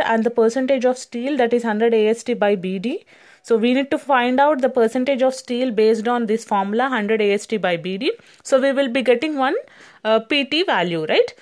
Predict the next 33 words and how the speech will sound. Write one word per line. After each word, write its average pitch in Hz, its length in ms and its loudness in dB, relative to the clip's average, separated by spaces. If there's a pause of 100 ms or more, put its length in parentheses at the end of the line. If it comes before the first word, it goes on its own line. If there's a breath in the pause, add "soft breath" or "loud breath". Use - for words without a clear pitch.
(160 soft breath)
So 254 260 2
how 330 400 0
we 403 140 6
need 330 180 -4
to 311 100 -2
calculate? 214 800 0 (400 soft breath)
If 294 240 -6 (140)
the 233 120 2
P 254 200 -2
T 339 140 -2
value 330 380 2
is 302 280 -2
zero 240 240 2
point 294 320 0
two 254 160 -2
five, 226 400 -2 (300 loud breath)
directly 294 560 2
we 320 120 -2
can 277 280 -2
take 285 260 0
based 247 360 2
on 254 240 2
the 339 200 2 (880)
grades 262 380 4
of 294 180 -2
cement. 214 640 -2
So - 100 0
suppose, 226 600 0
let 220 240 -2
me 233 180 0
give 214 220 -2
an 208 140 -2
example. 180 520 -4